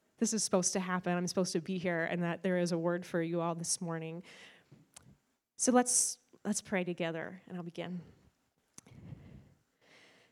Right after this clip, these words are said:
God, who loved us into being and who sustains us with your love every day, give us ears to hear and hearts to embrace what we are offered.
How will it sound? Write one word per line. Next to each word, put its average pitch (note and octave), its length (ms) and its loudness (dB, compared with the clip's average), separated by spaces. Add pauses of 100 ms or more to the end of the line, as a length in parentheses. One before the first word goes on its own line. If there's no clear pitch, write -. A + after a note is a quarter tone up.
(480)
God, B3+ 260 8
who G#3 140 8
loved G3+ 300 10
us G#3+ 160 8
into G3 260 2
being F#3 540 4
and F#3 160 4
who F#3 200 4
sustains G3 680 2
us F#3 460 4 (340)
with G3 200 2
your G#3 100 2
love F3+ 320 4
every F3 180 -2
day, F3 280 -2 (1400)
give G3 120 6
us F#3+ 180 8
ears G3+ 260 2
to G3 100 -2
hear F#3 600 2 (1080)
and F3+ 120 -2
hearts - 340 -2
to - 100 2
embrace F3 640 4
what F#3 160 6
we F#3+ 120 10
are E3+ 240 8
offered. E3+ 460 0